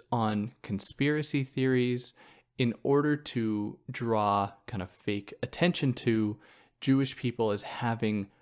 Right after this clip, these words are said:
a great deal of power when they in fact did, did not. Now, these narratives, these conspiracy theories, were operationalized, they were, they were used, not necessarily to call attention to any kind of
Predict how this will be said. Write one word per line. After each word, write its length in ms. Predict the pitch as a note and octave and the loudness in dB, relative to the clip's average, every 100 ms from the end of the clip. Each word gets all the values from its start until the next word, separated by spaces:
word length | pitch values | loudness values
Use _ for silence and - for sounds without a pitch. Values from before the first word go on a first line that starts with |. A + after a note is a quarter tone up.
| _ | _
a 100 | A#2 | -4
great 480 | G#2 - A2 G#2+ - | -2 0 2 2 -2
deal 260 | A#2 G#2+ G2+ | 0 2 0
of 140 | F2+ | -4
power 400 | - C#3 B2+ A2 | -2 0 2 2
when 120 | A2 | 2
they 120 | A2 G#2+ | 2 2
in 120 | G#2 | 0
fact 380 | A#2+ F#2+ - - | -2 -4 -4 -4
did, 140 | G#2 _ _ - | -4 _ _ 0
did 220 | A2+ G2+ | 2 2
not. 420 | G2+ D#2 - _ _ _ _ _ _ _ - - _ - - | -2 -4 -8 _ _ _ _ _ _ _ -20 -20 _ -20 -2
Now, 160 | D3 D3+ | 2 2
these 280 | F#3 A#3+ C#3+ | 4 2 4
narratives, 680 | B2 B2 C#3+ B2+ D#2 - | 2 4 4 2 0 -4
these 200 | A2 G#2+ | -4 -4
conspiracy 680 | - A2 - C3 C#3+ D3 B2+ | -4 -4 -2 0 0 0 -4
theories, 600 | - A2 G2+ F#2+ F#2+ - - _ _ | -4 -2 -2 -2 -4 -10 -16 _ _
were 160 | C3+ - | -4 0
operationalized, 1400 | D#3+ F#3 G#3 E3 C#3+ C#3+ - B2+ A2 G2+ F#2+ G2+ - - - - | 0 2 4 4 4 2 -2 -2 0 0 -2 -4 -8 -14 -12 0
they 80 | C3+ | 2
were, 160 | C3 | 2
they 160 | C3 C3+ | 2 2
were 100 | B2 | 4
used, 760 | A2 A#2+ C3+ - - - - - _ _ _ _ - | 4 2 2 0 -6 -10 -16 -20 _ _ _ _ -2
not 380 | D3+ B3+ D4+ | 2 4 2
necessarily 880 | E3+ C#3+ C#3+ - B2+ B2 C3 A#2 G#2 | 0 -2 -2 -2 0 2 2 2 -2
to 340 | - - G#2+ G2 | -4 -2 -2 -2
call 300 | - B2 G#2 | 0 2 2
attention 640 | F#2+ - D3+ F#3+ - G#2+ | 0 -2 0 2 2 2
to 220 | A2 - | 0 -4
any 180 | A#2 G#2 | -2 -4
kind 280 | - A2 G2 | -2 0 2
of 240 | E2+ - | 0 -4